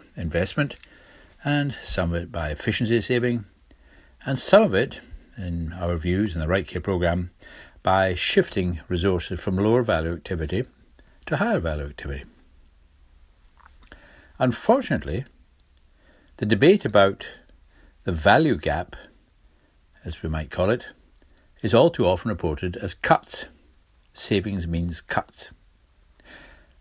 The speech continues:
Another aspect of savings that is, at best, demotivating is savings from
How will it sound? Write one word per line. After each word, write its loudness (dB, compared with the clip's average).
Another 6
aspect 0
of -4
savings -2
that 0
is, -4
at -6
best, 2
demotivating -2
is 0
savings 0
from -2